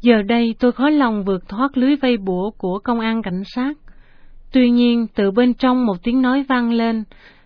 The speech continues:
"Đâu có ích lợi gì nếu mày ngừng tay bây giờ. Bản án tù đã treo lên rồi, không có cách gì vượt khỏi vòng vây luật pháp. Nên ngày nào còn tự do thì cứ tiếp tục nghề nghiệp bất lương đã khởi đầu."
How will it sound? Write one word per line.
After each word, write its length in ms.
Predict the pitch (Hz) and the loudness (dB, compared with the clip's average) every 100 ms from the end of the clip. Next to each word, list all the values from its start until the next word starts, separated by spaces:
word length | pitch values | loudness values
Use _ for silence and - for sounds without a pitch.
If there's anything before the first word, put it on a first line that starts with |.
| - | -2
"Đâu 240 | 247 233 | 2 2
có 140 | 226 277 | 2 -2
ích 200 | - 202 | -2 -4
lợi 240 | 190 196 | -2 -2
gì 380 | 208 214 196 175 | -2 0 0 -2
nếu 180 | 202 269 | 0 2
mày 220 | 294 233 | 4 2
ngừng 280 | 202 196 185 | 0 -2 -2
tay 260 | 226 226 220 | -2 -2 -2
bây 200 | 226 208 | -2 -2
giờ. 380 | 196 190 175 170 _ - - _ - | -4 -2 -4 -8 _ -20 -20 _ -4
Bản 160 | 202 226 | -2 0
án 200 | 247 285 | 0 0
tù 260 | 240 202 196 | 2 2 0
đã 160 | 185 226 | -2 -4
treo 220 | - 240 233 | -2 0 0
lên 260 | 226 220 | 0 -2
rồi, 360 | 214 202 180 175 - - _ | -2 -2 -2 -6 -14 -20 _
không 260 | 240 226 208 | -4 -2 -2
có 100 | 262 | -2
cách 200 | 302 302 - | -2 -4 -4
gì 240 | 214 196 | -4 -2
vượt 260 | 180 185 175 | -2 -4 -6
khỏi 320 | 180 180 214 | -6 -6 -4
vòng 300 | 233 208 185 | -2 -2 -2
vây 280 | 208 214 208 | -4 -4 -4
luật 160 | 180 185 | -6 -8
pháp. 280 | - 226 277 - - - - - - | -8 -6 -6 -10 -20 -20 -20 -20 -8
Nên 200 | 247 254 | 0 2
ngày 160 | 247 220 | 2 2
nào 300 | 208 202 196 | 2 0 0
còn 240 | 190 196 | -2 -4
tự 220 | 175 185 185 | -2 -4 -2
do 360 | 233 233 220 208 - | -2 -2 -2 -8 -4
thì 160 | 214 | -2
cứ 220 | 190 233 269 | -2 -2 0
tiếp 140 | 302 294 | 0 -2
tục 160 | 233 185 - | -4 -4 -6
nghề 200 | 202 190 | -4 -2
nghiệp 220 | 185 180 - | -2 -4 -2
bất 240 | 269 262 | -2 0
lương 340 | 240 233 220 | 0 0 -2
đã 240 | 190 170 214 - | -4 -4 -6 -8
khởi 200 | 190 202 | -6 -4
đầu." 340 | 214 196 175 | -4 -4 -6